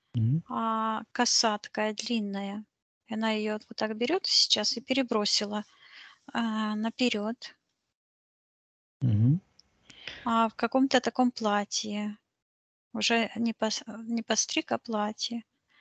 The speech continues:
Speaker 1: Да,
Speaker 2: Да,
Speaker 1: хорошо.
Speaker 2: заходим в
Speaker 1: Хочет
Speaker 2: тот
Speaker 1: ли Ольга,
Speaker 2: момент.
Speaker 1: ага. Хочет ли Ольга отменить ее решение, а,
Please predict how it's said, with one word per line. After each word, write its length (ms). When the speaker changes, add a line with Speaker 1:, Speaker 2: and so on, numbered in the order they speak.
Speaker 1:
Да, 160
Speaker 2:
Да, 380
Speaker 1:
хорошо. 120
Speaker 2:
заходим 460
в 40
Speaker 1:
Хочет 40
Speaker 2:
тот 120
Speaker 1:
ли 40
Ольга, 500
Speaker 2:
момент. 120
Speaker 1:
ага. 340
Хочет 400
ли 100
Ольга 560
отменить 600
ее 260
решение, 920
а, 360